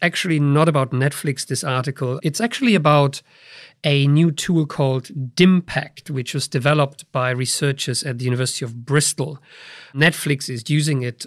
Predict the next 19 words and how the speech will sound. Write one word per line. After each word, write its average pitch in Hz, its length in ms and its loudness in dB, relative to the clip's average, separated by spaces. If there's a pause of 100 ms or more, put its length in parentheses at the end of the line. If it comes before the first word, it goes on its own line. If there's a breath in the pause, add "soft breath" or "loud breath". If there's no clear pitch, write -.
so 139 400 -2
are 123 240 -6
others. 151 560 2
And 139 180 0
what 170 160 0
this 247 200 0
tool 254 300 0
does, 139 580 0
it 139 400 -6
approximates 151 920 0
the 135 160 -8
carbon 147 480 -2
footprint 127 800 -6
of 131 180 -10
certain 135 600 -2 (460 soft breath)
digital 139 560 -2
activities. 123 920 -4
And 120 300 -6
just - 380 0